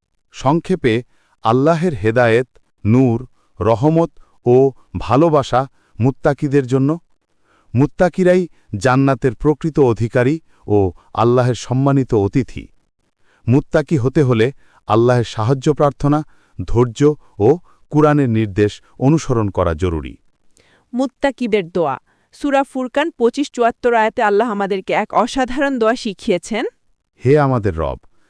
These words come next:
Speaker 1: আমাদের স্ত্রী ও সন্তানদের এমন করে দান করো, যাতে তারা আমাদের চোখের শীতলতা হয়, এবং আমাদেরকে মুত্তাকিদের নেতা বানাও।"
Speaker 2: এখানে শুধু মুত্তাকি হওয়া নয়,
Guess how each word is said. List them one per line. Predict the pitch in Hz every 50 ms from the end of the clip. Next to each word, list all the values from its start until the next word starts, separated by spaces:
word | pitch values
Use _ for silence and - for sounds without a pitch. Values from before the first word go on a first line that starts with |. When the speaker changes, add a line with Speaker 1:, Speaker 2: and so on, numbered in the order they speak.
| _ _ -
Speaker 1:
আমাদের | 101 107 117 120 110 113
স্ত্রী | 101 - - _ - 135 139 147 151 151 151 - _ _ _ _ _ -
ও | 92 87 85 80 71 - - _ _ -
সন্তানদের | - - - 123 139 135 - 151 147 143 120 113 107 107 - _ _ _ _ _ -
এমন | 110 117 131 151 175 185
করে | 175 - - 151 151
দান | 123 107 98 98 95 87
করো, | - 87 85 95 127 143 _ _ _ _ _ - 92
যাতে | 85 117 120 120 - 151 135
তারা | - 131 127 120 113
আমাদের | 110 107 107 98 101 95
চোখের | - - 127 123 - - 127 113
শীতলতা | - - - 120 - 131 127 123 123 - - 113
হয়, | 95 107 123 143 151 _ _ _ _ _ _ _ _ _ -
এবং | 104 104 98 92 90 - - _ _ -
আমাদেরকে | 87 101 110 127 139 127 131 104 - - 104 90 80 - _ _ _ -
মুত্তাকিদের | 101 117 131 - - - 156 143 - - 143 127 139 139 131 - - - _ -
নেতা | 104 104 123 131 - 156 147 131
বানাও।" | 101 82 78 71 62 53 - _ _ _ _ _ _ _ _ _ _ _ _ _ _ _ _ _ _
Speaker 2:
এখানে | - 208 233 - - 320 359 440
শুধু | 415 - 311 285 247 - 339
মুত্তাকি | 277 226 233 240 - _ - 285 302 - 359 359
হওয়া | 277 294 277 277 269
নয়, | 233 196 208 277 403